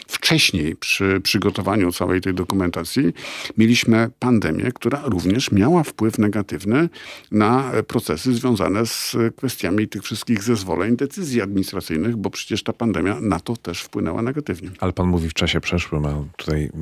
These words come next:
Speaker 2: wiele osób pyta, kiedy tak naprawdę skończą się prace na Starym Rynku, bo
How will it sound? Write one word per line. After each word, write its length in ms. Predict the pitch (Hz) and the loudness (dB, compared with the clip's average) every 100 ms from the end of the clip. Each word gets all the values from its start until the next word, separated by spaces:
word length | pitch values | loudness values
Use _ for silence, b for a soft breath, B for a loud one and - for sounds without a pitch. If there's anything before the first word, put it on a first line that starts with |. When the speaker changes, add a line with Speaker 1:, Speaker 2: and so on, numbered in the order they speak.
| 76 | -6
Speaker 2:
wiele 260 | 73 80 78 | 0 2 4
osób 240 | 78 76 | 2 -2
pyta, 240 | - 73 73 | -6 -6 -6
kiedy 240 | - 76 | -4 -4
tak 180 | 69 69 | -4 -4
naprawdę 360 | 69 90 104 82 | -2 2 2 2
skończą 360 | - 65 - | -2 -6 -6
się 120 | - | -6
prace 300 | - 67 - | -6 -6 -4
na 100 | 67 | -6
Starym 300 | - 69 69 | -6 -6 -6
Rynku, 280 | 64 60 - | -6 -8 -4
bo 140 | 87 | -2